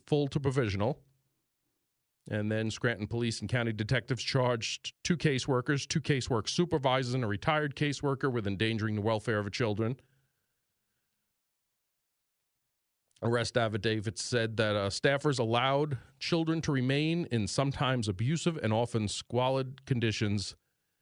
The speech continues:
and sometimes without proper food and medical care. Those charges have since been dismissed by Judge James Gib-,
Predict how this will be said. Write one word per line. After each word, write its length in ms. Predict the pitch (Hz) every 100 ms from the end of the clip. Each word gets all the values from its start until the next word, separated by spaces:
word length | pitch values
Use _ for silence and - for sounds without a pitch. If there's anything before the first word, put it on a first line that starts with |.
| _ _ _ _
and 120 | - 98
sometimes 460 | 131 123 127 117
without 220 | 110 107
proper 300 | 92 120 113
food 240 | 107 127 113
and 80 | 107
medical 320 | 107 101 98
care. 380 | - 87 98 - _ _ _ _ _ _ _ _ _ _ _ _ _ _ _ _ _ _ _
Those 220 | 131 120
charges 420 | - 139 123 113
have 160 | 123 104
since 320 | - 156 143
been 240 | - 127 113
dismissed 600 | 110 - 110 131 - -
by 120 | 120
Judge 320 | 104 110 95
James 380 | - 117 104 90
Gib-, 260 | 104 113